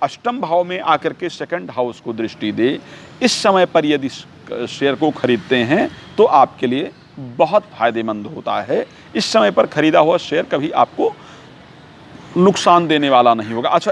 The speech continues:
एक और चीज़ बताना चाहता हूँ, ग्रह का उदय होना, ग्रह का अस्त होना, ग्रह का मार्गी होना और ग्रह का वक्री होना, ये शेयर मार्केट पर डायरेक्ट बहुत बड़ा प्रभाव डालता है। अब किस प्रकार मैं आपको बता दूँ, मान लिया जाता है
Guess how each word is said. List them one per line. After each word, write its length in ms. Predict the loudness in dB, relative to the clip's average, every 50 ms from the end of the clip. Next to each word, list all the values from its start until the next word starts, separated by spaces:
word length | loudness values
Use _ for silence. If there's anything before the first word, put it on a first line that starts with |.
| 2 2
एक 160 | 4 4 6
और 180 | 6 6 6 4
चीज़ 220 | 0 -10 -14 -10
बताना 360 | -8 -6 -6 -6 -6 -8 -10
चाहता 320 | -12 -12 -14 -14 -14 -12 -14
हूँ, 160 | -14 -14 -16 -20 -20 -20 -20 -20 -20 -20 -20 -12 -6 -6
ग्रह 340 | -2 2 4 4 6 4
का 200 | 4 4 4 4
उदय 380 | 4 4 0 -6 -4 -2 0 0
होना, 380 | -2 -2 -6 -8 -6 -8 -8 -10 _ _ _ _ _ _ _ _ _ _ -20 -20 -20 -20 -20 -20 -14 -10 -4
ग्रह 280 | 0 2 4 4 4
का 120 | 4 4 2
अस्त 380 | 2 2 0 -6 -6 -8 -14
होना, 340 | -16 -16 -16 -16 -16 -16 -18 -20 _ _ _ _ -18
ग्रह 260 | -10 -6 -4 -4 -2
का 180 | 0 2 2 2
मार्गी 360 | 4 2 2 0 0 0 -2
होना 240 | -2 -2 0 0 0
और 280 | 0 2 2 0 0
ग्रह 200 | 0 -2 -4 -2
का 120 | 2 2 2
वक्री 360 | 2 0 -4 -8 -6 -6 -4
होना, 280 | -4 -6 -8 -10 -10 -12 -14 -20 -20 -20 -14 -6 -2
ये 140 | 0 0
शेयर 280 | 0 0 2 2 2 4
मार्केट 360 | 4 4 4 2 0 -4 -6
पर 160 | -2 -2 -2
डायरेक्ट 480 | -2 0 2 2 4 2 2 0 -6 -12 -14 -14 -8 -4
बहुत 280 | -2 -2 0 2 0 0
बड़ा 220 | 2 2 0 0
प्रभाव 380 | 0 -4 -10 -12 -8 -6 -6 -6
डालता 420 | -6 -6 -8 -10 -10 -8 -8 -8
है। 200 | -8 -8 -12 -20 -20 -20 -20 -20 -20 -20 -20 -12 -2 0
अब 160 | 0 0 0 0
किस 120 | -8 -8 -8
प्रकार 360 | -8 -12 -4 0 2 2 2
मैं 120 | 0 -2
आपको 240 | -4 -4 -6 -8 -10
बता 200 | -10 -8 -8 -8
दूँ, 140 | -6 -6 -4
मान 220 | 0 2 2 2
लिया 180 | 2 2 0 2
जाता 300 | 2 2 0 0 -2 -4
है 220 | -4 -6 -10 -14